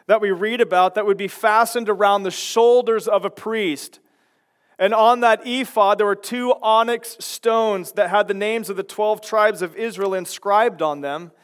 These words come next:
And we're told in Exodus chapter twenty-eight, verse twelve, it says this, "And you shall set the sto-, the two stones on the shoulder pieces of the ephod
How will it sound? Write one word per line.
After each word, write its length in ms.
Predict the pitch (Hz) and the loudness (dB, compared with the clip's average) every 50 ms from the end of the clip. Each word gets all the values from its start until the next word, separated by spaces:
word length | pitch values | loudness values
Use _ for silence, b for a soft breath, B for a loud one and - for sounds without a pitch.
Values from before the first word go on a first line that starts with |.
| b b b b b b b b b b b b | b b b b b b b b b b b b
And 160 | 185 214 220 | -2 0 2
we're 80 | 233 226 | 2 0
told 300 | 233 - 247 254 262 262 | 2 2 4 4 4 2
in 120 | 247 233 | 0 0
Exodus 440 | 220 233 247 240 - 247 233 - - | 2 0 0 0 -4 -12 -14 -10 -4
chapter 280 | - 233 226 226 214 | 0 0 0 0 -2
twenty-eight, 720 | 202 - - 220 226 226 220 220 220 214 220 226 226 190 | -14 -12 -8 -6 -4 -2 0 0 2 2 2 0 0 -2
verse 240 | 175 208 196 - - | -4 -4 -4 -4 -4
twelve, 460 | - - 226 240 233 233 220 208 180 | -8 -4 0 2 4 4 4 2 2
it 60 | 202 - | -2 -6
says 240 | - 226 220 202 180 | -2 0 0 2 2
this, 180 | 233 226 233 | 2 0 0
"And 260 | - 214 220 214 202 220 | 0 -4 -6 -4 -4 -6
you 120 | 254 269 | -6 -6
shall 320 | - - - 247 247 254 | -6 -4 0 0 2 0
set 480 | - - - - 240 240 247 233 240 190 | 0 -2 -2 0 2 2 2 0 -2 -8
the 80 | 202 196 | -14 -12
sto-, 340 | - - - 226 226 214 - | -10 -6 -4 -2 -2 -4 -4
the 120 | 180 202 | -6 -8
two 240 | 196 - 240 240 240 | -8 -8 -10 -10 -10
stones 720 | - - - 233 233 233 233 226 214 202 196 196 - - B B B B B B B B | -10 -10 -4 -2 0 0 0 0 0 -2 -4 -8 -12 -18 B B B B B B B B
on 260 | 208 214 240 254 247 | 4 4 4 4 2
the 80 | 247 | -2
shoulder 540 | - - - - 254 254 269 277 285 285 269 | -6 -6 -4 0 4 4 6 6 4 2 -2
pieces 520 | 269 - - 240 247 233 - 247 247 185 220 | -6 -8 -10 -10 -10 -10 -8 -8 -6 -2 -4
of 140 | 208 175 | -4 -2
the 140 | 185 220 - | -4 -8 -6
ephod 560 | 240 247 254 233 - - 196 180 170 170 151 | -6 -6 -6 -6 -2 0 2 2 2 2 0